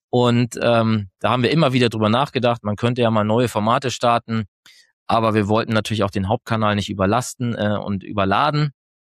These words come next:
Naja, und wie das denn manchmal so ist, kommt dann auf einmal eine E-Mail. Und diese E-Mail kam in diesem Fall von Nico Locker, der sich, äh, ja,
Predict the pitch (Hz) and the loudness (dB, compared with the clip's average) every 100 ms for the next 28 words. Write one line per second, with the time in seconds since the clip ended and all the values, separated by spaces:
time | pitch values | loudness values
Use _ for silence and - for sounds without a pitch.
0 | _ _ - 147 175 98 113 107 139 135 | _ _ -4 -2 0 2 2 2 2 2
1 | - 113 110 - 92 101 143 170 - - | 2 0 0 0 -2 2 0 0 -6 -18
2 | - - _ _ _ - 123 73 135 113 | -20 -20 _ _ _ -4 -2 0 0 0
3 | 92 104 104 135 180 160 120 95 82 - | 0 0 2 2 2 2 2 2 0 -4
4 | _ _ _ _ _ _ _ - 143 151 | _ _ _ _ _ _ _ -4 -2 0
5 | 117 101 135 151 151 - 113 117 104 113 | 2 2 2 4 2 0 0 0 0 0
6 | 131 - 104 - 98 95 92 - 107 98 | 0 0 -2 0 0 0 -2 -4 -6 0
7 | 101 92 127 165 - _ _ _ - _ | 2 2 0 -2 -4 _ _ _ -20 _
8 | _ 104 98 113 120 - - 110 110 113 | _ -2 0 0 -2 -6 -4 0 0 -2
9 | 127 120 82 | -2 -2 -2